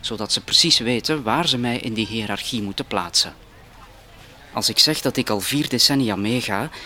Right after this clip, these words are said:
is de volgende vraag of ik een gezin heb. Want een vrijgezel van mijn leeftijd bestaat in hun cultuur niet.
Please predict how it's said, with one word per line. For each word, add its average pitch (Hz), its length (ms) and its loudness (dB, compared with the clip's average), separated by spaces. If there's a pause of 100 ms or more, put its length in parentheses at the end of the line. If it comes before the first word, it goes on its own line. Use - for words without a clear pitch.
(120)
is - 140 -2
de - 80 -8
volgende 135 400 2
vraag 101 400 -2 (100)
of - 180 -6
ik 123 120 -2
een 117 120 0
gezin 139 400 4
heb. 98 380 -6 (500)
Want 104 180 -8
een 95 140 -4
vrijgezel 117 580 0
van 120 160 0
mijn 113 200 0
leeftijd 98 560 -4 (100)
bestaat 139 360 2
in 104 120 -4
hun 98 240 -4
cultuur 95 400 -6
niet. 90 320 -6